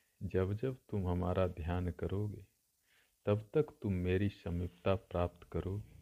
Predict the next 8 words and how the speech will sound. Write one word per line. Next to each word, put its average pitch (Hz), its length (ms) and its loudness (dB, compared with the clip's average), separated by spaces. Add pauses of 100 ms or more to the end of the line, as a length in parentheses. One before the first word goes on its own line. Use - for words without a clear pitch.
(320)
ये 101 80 0
भगवान 90 560 0
का 85 180 -4
कथन 101 420 -4
है। 95 80 -4 (1160)
तो 90 60 -6
इसीलिए 107 680 2 (1800)
हमें 104 480 4